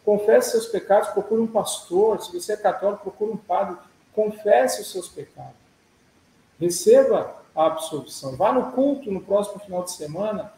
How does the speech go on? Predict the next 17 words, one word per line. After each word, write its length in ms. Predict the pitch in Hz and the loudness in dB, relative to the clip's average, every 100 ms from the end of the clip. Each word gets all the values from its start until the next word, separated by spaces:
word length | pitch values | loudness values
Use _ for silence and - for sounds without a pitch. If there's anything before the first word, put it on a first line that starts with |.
| _ _ | _ _
e 100 | 170 | -10
confesse 540 | 175 220 196 240 247 - | -2 0 2 4 2 0
os 100 | - | -4
seus 160 | 208 | -6
pecados 460 | - 180 - 196 185 | -4 -6 -2 -2 -4
diante 300 | 190 190 - | -8 -10 -12
de 100 | 156 | -12
Deus 340 | 151 190 175 | -4 -4 -2
ali, 240 | 170 175 196 | -4 -6 -8
sinceramente. 1080 | - 175 - 196 190 170 185 208 190 - _ _ _ _ _ _ _ _ _ _ | -12 -12 -6 -6 -6 -8 -8 -8 -10 -16 _ _ _ _ _ _ _ _ _ _
Faz 260 | 214 240 226 | -4 -4 -2
um 120 | 220 | -2
bem 240 | 185 240 226 | 0 0 2
danado. 680 | 202 190 220 220 - 139 117 - _ _ _ _ _ _ _ _ _ _ - | 0 0 -2 -4 -6 -10 -18 -20 _ _ _ _ _ _ _ _ _ _ -8
É 80 | 196 | -4
uma 160 | 233 208 | -4 -2
bênção. 600 | 185 233 240 - - | 0 0 -2 -6 -12